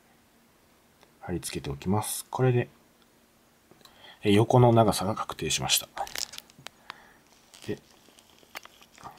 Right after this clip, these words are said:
れですね。こうですね。えー、続きまして、もう一回貼り付けで、えー、ここの画像を使いたいので、まあ、ちょっと、あれですけど、縦の長さは構わないので、えー、このまま、いきましょう。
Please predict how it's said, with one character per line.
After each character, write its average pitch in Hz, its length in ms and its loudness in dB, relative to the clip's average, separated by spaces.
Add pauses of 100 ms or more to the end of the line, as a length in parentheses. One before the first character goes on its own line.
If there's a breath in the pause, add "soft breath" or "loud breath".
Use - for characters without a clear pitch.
れ 76 80 -16
で 69 40 -14
す - 120 -12
ね。 - 260 -16
こ - 100 -12
う - 60 -16
で - 40 -20
す - 80 -20
ね。 - 100 -20 (840 loud breath)
え 113 160 6
ー、 110 40 4
続 123 220 0
き 127 100 4
ま 123 120 10
し - 100 4
て、 87 60 0
も 90 100 6
う - 20 6
一 - 80 2
回 117 140 4
貼 113 100 4
り 110 80 6
付 - 220 -2
け - 0 -
で、 113 180 4 (240)
え 98 360 6
ー、 - 60 0 (120)
こ 127 120 -2
こ 139 120 4
の 135 100 10
画 127 100 6
像 127 100 6
を 123 40 2
使 120 220 0
い 104 60 0
た 110 100 2
い 92 40 2
の 78 60 -2
で、 71 80 -4
ま 92 140 -4
あ、 - 160 -10
ち - 60 -12
ょ - 40 -20
っ - 60 -20
と、 - 80 -16 (260)
あ - 60 -14
れ - 80 -20
で - 100 -14
す - 80 -10
け - 100 -12
ど、 87 220 -4 (720 soft breath)
縦 - 200 -4
の 90 100 4
長 73 180 -2
さ 71 100 -10
は 73 60 -10
構 78 240 -6
わ 73 80 -6
な 69 100 -8
い 67 80 -12
の - 120 -18
で、 92 160 -4 (200)
え 92 120 0
ー、 - 20 0
こ 104 140 2
の 113 60 4
ま 107 80 6
ま、 98 140 6 (920 loud breath)
い - 40 -20
き - 100 -16
ま - 80 -10
し - 120 -8
ょ 71 40 -12
う。 69 40 -12